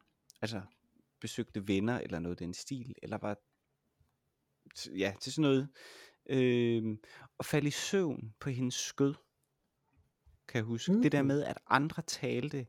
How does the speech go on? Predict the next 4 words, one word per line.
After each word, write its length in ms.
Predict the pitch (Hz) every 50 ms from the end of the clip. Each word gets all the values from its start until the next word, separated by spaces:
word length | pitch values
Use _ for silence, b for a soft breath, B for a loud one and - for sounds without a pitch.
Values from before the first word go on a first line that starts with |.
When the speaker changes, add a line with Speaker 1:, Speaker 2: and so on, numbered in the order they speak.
| _ _ _ _ _ _
Speaker 1:
henover, 480 | _ - 151 - - 82 113 107 98 92 98 - _ _ _ _ _ _ _ _ _ _ _ _ _ _ _ _ _ _ _ _ _ -
det 100 | 147 143
var 120 | 143 - - _ -
utrolig, 1000 | 170 175 165 - - - - - - - - - - 202 160 - - - 101 -